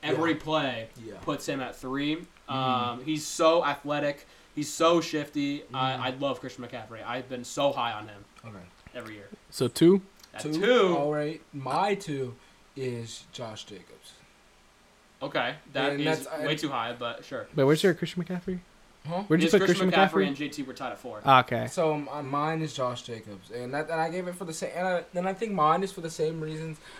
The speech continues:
Speaker 2: I, Ryan has him at three. I just have him a little higher based off of personal preference.
Speaker 1: Okay, that's fair. I have, uh, Derrick Henry at two,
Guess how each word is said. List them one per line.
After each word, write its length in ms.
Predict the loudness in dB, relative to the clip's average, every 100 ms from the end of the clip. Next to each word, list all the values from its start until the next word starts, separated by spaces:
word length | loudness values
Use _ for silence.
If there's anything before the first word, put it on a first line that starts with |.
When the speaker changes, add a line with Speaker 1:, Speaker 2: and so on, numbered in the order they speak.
| -6
Speaker 2:
I, 320 | 0 0 0 -4 -4
Ryan 320 | -2 0 -2
has 240 | -4 -6
him 100 | -6
at 200 | -10 -8
three. 240 | -4 -2 -2
I 120 | -4
just 140 | -6 -8
have 120 | -8
him 80 | -6
a 60 |
little 180 | -4 -4
higher 380 | -6 -6 -4 -6
based 340 | -8 -8 -8
off 160 | -12 -12
of 100 | -14
personal 300 | -14 -14 -18
preference. 360 | -18 -20 -20 -18 -18 -10
Speaker 1:
Okay, 260 | -6 -6 -6
that's 220 | -4 -4 0
fair. 260 | -2 -4 -10 -20 -20 -2
I 100 | 0
have, 300 | 4 2 2 -6 0
uh, 400 | 4 4 2 -2 -10 -8
Derrick 280 | 0 0 0
Henry 300 | -2 -2 -2
at 140 | -4
two, 360 | -4 -4 -2 -4